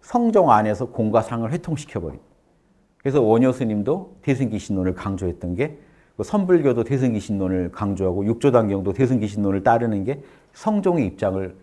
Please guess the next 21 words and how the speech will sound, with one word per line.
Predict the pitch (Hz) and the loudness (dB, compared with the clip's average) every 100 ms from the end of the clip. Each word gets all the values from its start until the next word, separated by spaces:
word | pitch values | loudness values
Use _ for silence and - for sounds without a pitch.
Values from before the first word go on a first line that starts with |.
| - | -14
해서 | - 135 147 - | -10 -10 -12 -14
다 | 98 | -10
하나가 | 139 139 131 | -6 -6 -6
됐기 | 95 - 92 | -8 -8 -10
때문에 | - 87 78 | -8 -8 -8
그렇습니다. | 78 - _ _ _ _ _ _ | -12 -16 _ _ _ _ _ _
성종의 | _ 220 208 196 151 | _ -2 4 4 4
입장이 | - 127 117 | 2 2 2
제일 | 110 127 113 | 2 2 2
쉬워요. | - 123 78 69 - | -2 -2 -2 -8 -16
진여는, | - 165 165 139 92 69 - _ | -4 0 2 2 0 -6 -16 _
청정광명심은 | - 208 190 185 165 143 123 - 95 78 - _ _ _ _ _ | -8 0 2 2 2 2 0 0 -4 -6 -10 _ _ _ _ _
공하면서 | - 156 160 160 131 113 104 | -2 2 2 2 2 2 2
온 | 120 170 170 | 8 8 8
우주를 | 151 147 135 160 214 208 | 2 -2 2 2 2 2
만들어내는 | 113 117 104 117 104 95 98 139 | 2 2 2 2 0 0 -2 -2
주체입니다. | 135 113 - 87 64 - _ _ _ _ _ _ _ - | -6 -8 -8 -8 -10 -18 _ _ _ _ _ _ _ -2
이렇게 | 123 139 135 117 | -2 0 0 0
설명하시면 | 147 131 113 92 95 104 110 | 0 0 0 -2 -2 -4 -2
이건 | 98 | -2
성종입니다. | 87 156 117 73 64 64 | -2 -2 -2 -6 -10 -18